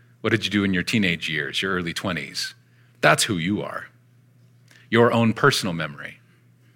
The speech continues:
The gospel gives us a new identity because it unites us to a new people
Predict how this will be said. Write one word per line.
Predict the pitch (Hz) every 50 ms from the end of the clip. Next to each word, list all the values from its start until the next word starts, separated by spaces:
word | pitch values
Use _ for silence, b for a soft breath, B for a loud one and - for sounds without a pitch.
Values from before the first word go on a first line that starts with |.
| _ _ _ _ _ _ B B B B B B B B B B B B
The | B 127 123
gospel | 101 139 160 208 214 - - 165
gives | 151 127 135 123 120
us | 131 120 -
a | 131 117
new | 107 110 120 135 151 175 185
identity | - 127 120 110 110 95 95 92 95
because | 92 95 101 - 127 113 101
it | 123 -
unites | 120 110 110 110 120 147 160 - -
us | 120 98 - -
to | - - 120
a | 107 101
new | 95 95 98 107 110 117 127 143 156 151 135
people | - - 143 160 151 - 92 73 71 -